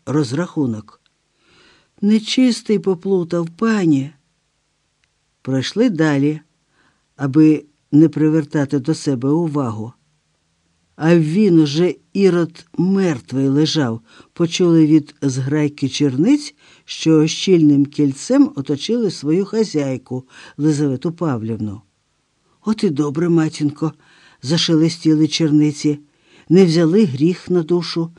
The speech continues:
слава Ісусу, помилував Господь».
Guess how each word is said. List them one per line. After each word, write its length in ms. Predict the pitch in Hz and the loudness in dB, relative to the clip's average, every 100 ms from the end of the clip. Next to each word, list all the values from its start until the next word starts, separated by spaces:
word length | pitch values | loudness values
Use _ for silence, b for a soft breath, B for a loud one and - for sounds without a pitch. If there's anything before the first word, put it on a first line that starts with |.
| b b | b b
слава 420 | - 147 156 196 | -8 -4 -4 0
Ісусу, 580 | 147 110 - 165 165 185 - _ _ _ _ _ _ _ _ | -2 -2 -4 -4 -2 -6 -8 _ _ _ _ _ _ _ _
помилував 640 | - 220 160 175 185 170 165 | 2 6 6 4 2 -2 -2
Господь». 680 | 165 170 - 160 156 - | -4 -6 -4 0 0 -2